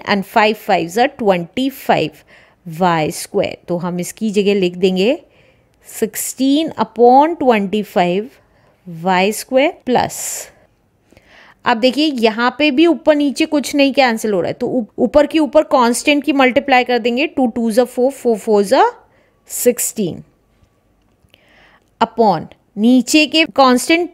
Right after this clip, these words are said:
की मल्टीप्लाई आपस में कर देंगे, थ्री फ़ाइव ज़ा फ़िफ़्टीन and x into y is x y। तो हमारा आंसर कितना आ गया? four upon nine x square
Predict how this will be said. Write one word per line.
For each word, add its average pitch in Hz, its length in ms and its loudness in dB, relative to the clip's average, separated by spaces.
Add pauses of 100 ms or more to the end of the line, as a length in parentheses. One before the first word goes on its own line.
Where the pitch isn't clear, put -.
की 359 200 4
मल्टीप्लाई 254 580 2
आपस 254 340 2
में 262 100 -2
कर 247 140 2
देंगे, 254 280 -2
थ्री 269 240 -4
फ़ाइव 202 320 0
ज़ा 269 220 0 (600)
फ़िफ़्टीन 208 680 -2 (760)
and 175 140 -6 (140)
x 247 240 0
into 269 280 2 (100)
y 220 160 4 (100)
is 381 200 0 (140)
x - 300 -8
y। - 240 -12 (580)
तो 196 100 0
हमारा 185 460 -2
आंसर 190 260 -2
कितना 233 360 0
आ 285 40 2
गया? 240 180 0
four 208 280 2
upon 240 440 2
nine 196 380 0 (120)
x 180 280 -2 (100)
square 262 500 2